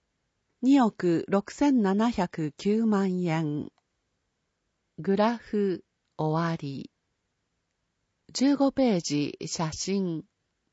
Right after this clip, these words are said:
キューアールコードが示されたボードを手に持つミヤリーちゃんの写真です。詳しくは市ホームページを見てね、と呼びかけています。写真、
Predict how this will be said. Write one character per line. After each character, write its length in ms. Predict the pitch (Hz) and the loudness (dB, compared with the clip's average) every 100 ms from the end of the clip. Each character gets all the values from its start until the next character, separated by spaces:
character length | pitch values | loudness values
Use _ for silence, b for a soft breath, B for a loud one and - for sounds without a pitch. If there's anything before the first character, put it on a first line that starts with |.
| _ _ _ _ _ _ | _ _ _ _ _ _
キ 140 | - 277 | -2 2
ュ 100 | 285 | 4
ー 100 | 277 | 4
ア 40 | |
ー 20 | |
ル 120 | 269 262 | 4 2
コ 180 | 269 | 2
ー 20 | 240 | 4
ド 140 | 180 | 2
が 120 | 170 | 0
示 340 | 165 185 196 - | -2 -2 -4 -2
さ 120 | 196 | 0
れ 120 | 175 | 0
た 360 | - 170 165 - | 2 2 2 0
ボ 260 | 196 226 247 | 2 4 4
ー 20 | |
ド 260 | 254 233 220 | 4 4 4
を 140 | 202 | 2
手 200 | - 269 | 0 0
に 180 | 226 190 | 2 2
持 160 | 180 202 | 0 -2
つ 420 | - 147 143 - | -2 0 0 -4
ミ 140 | 185 247 | -2 2
ヤ 140 | 294 | 2
リ 160 | 214 175 | 2 -2
ー 20 | |
ち 140 | - | -2
ゃ 60 | 156 | -2
ん 120 | 160 | 0
の 140 | 143 147 | -4 -4
写 200 | - 147 | -6 -8
真 380 | - 202 196 | -4 -4 -2
で 160 | 180 165 | -2 -4
す。 260 | - - - _ _ _ _ _ _ _ _ - | -6 -20 -20 _ _ _ _ _ _ _ _ -2
詳 220 | 240 269 | 0 0
し 120 | - | -2
く 140 | - | -2
は 280 | 190 180 170 - | 2 4 2 -2
市 380 | - 220 214 | -4 -2 -2
ホ 200 | 196 240 | 0 0
ー 20 | 262 | 4
ム 160 | 277 | 4
ペ 220 | 277 285 | 4 4
ー 20 | 254 | 4
ジ 160 | 175 | 2
を 160 | 160 151 | 0 0
見 120 | 180 | -4
て 200 | - 160 | -2 -2
ね、 260 | 156 180 247 _ _ _ | 0 -2 -4 _ _ _
と 160 | 220 | -2
呼 140 | 202 175 | 0 0
び 120 | 220 | 0
か 160 | 277 262 | -2 -4
け 140 | 196 | -4
て 180 | - 147 | -2 -2
い 140 | 135 | -2
ま 160 | 127 135 | -4 -8
す。 320 | - - _ _ _ _ _ _ _ _ _ _ _ - | -10 -20 _ _ _ _ _ _ _ _ _ _ _ -16
写 240 | - 202 | -2 -2
真、 580 | 277 - 233 226 220 208 | -2 -4 -2 -2 -2 -6